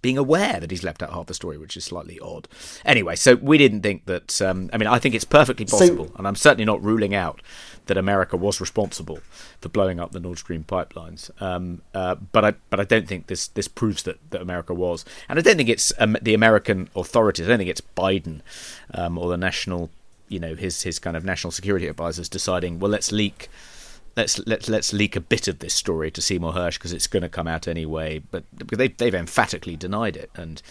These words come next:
Speaker 1: you know, if they were gonna do that, I think they would have done it using a slightly more credible source who set out his argument in a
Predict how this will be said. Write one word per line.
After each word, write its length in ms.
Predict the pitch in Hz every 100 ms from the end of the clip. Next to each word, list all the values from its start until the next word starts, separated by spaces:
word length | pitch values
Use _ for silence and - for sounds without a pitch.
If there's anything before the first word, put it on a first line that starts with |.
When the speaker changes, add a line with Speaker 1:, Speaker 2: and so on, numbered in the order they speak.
| -
Speaker 1:
you 100 | 101
know, 60 | 90
if 80 |
they 120 | - 110
were 80 |
gonna 200 | 107 117
do 220 | 85 110 92
that, 180 | 78
I 60 | 80
think 160 | 104 85
they 80 |
would 80 | 85
have 100 | 85
done 180 | 98 95
it 140 | 90 - - - -
using 240 | 101 92 87
a 60 |
slightly 280 | - 101 90
more 200 | 87 85
credible 500 | - - 107 92 85
source 520 | 82 - 87 85 - -
who 140 | 87
set 280 | - - 95
out 160 | 85
his 160 | 87 90
argument 440 | 95 90 82 85
in 100 | 87
a 80 | 87